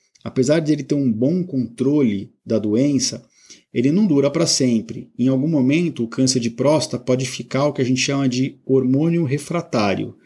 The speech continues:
Então, a, mesmo usando esse bloqueio hormonal, o câncer pode voltar, pode voltar a crescer,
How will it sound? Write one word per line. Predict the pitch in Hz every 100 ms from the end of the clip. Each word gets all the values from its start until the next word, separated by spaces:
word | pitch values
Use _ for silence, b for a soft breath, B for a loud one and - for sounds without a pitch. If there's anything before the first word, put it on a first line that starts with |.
| b b b _
Então, | 113 113 127 117 117 B B -
a, | 101
mesmo | 113 139 165 170
usando | 147 95 123 160 135
esse | 123 -
bloqueio | 113 117 113 117
hormonal, | 110 107 110 107 113 135 - -
o | 117
câncer | - 127 127 135
pode | - 120 117
voltar, | 113 160 165 123 117 127 B B _
pode | - 110
voltar | 98 135 147 117 107
a |
crescer, | - 127 131 - 120 151